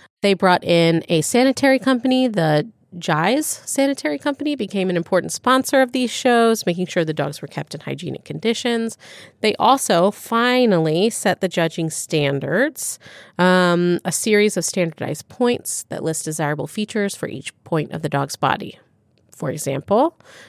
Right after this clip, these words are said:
minimum height, preferred shape of head, required conformation of front and hind legs. You know, and all of these, these qualifiers change from breed to breed, right? Also, they decided to start validating the identities of the dogs.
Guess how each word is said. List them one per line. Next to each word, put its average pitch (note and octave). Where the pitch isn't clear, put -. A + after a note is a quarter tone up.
minimum A#3
height, -
preferred A3+
shape A3
of G#3+
head, -
required A3+
conformation G3
of -
front F#3
and D#3+
hind D3
legs. -
You B3
know, F3
and G#3+
all A#3+
of G#3+
these, G3
these G3+
qualifiers E3
change D3
from C#3+
breed C#3+
to -
breed, -
right? C#3+
Also, B3
they A3
decided G#3+
to A3+
start G3
validating G#3+
the G#3
identities G#3+
of D3+
the D3
dogs. -